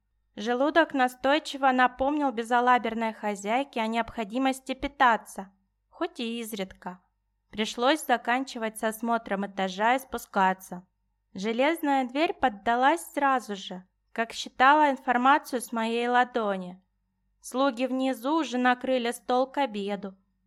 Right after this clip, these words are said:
Не переодеваясь, я уселась на свое место, окинула взглядом ряд блюд и подавила вздох. Опять пару-тройку батальонов накормить можно. Нет,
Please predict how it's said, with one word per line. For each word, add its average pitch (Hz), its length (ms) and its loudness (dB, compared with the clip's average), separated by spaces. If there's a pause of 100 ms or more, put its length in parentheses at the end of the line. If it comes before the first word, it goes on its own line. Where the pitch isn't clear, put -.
(240)
Не 208 160 -6
переодеваясь, 226 880 0
я 208 140 0
уселась 240 480 -2
на 214 120 -4
свое 214 380 -4
место, 208 540 -6 (280)
окинула 254 600 0
взглядом 233 640 2
ряд 220 260 0
блюд 240 320 -4
и 269 60 -8
подавила 220 640 -2
вздох. 190 560 -6 (360)
Опять 262 460 2
пару-тройку 262 680 0
батальонов 220 760 -2
накормить 214 680 -6
можно. 196 540 -6 (320)
Нет, 214 340 -4